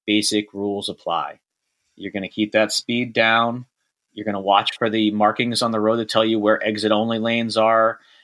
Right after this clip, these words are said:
and, you know, continue. Maybe you, there's a certain route you're looking for and it'll say, "Use innermost lane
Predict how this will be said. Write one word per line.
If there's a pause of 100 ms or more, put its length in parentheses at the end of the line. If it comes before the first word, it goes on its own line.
(140)
and, (240)
you
know,
continue. (540)
Maybe
you,
there's
a
certain
route
you're
looking
for
and
it'll
say, (260)
"Use
innermost
lane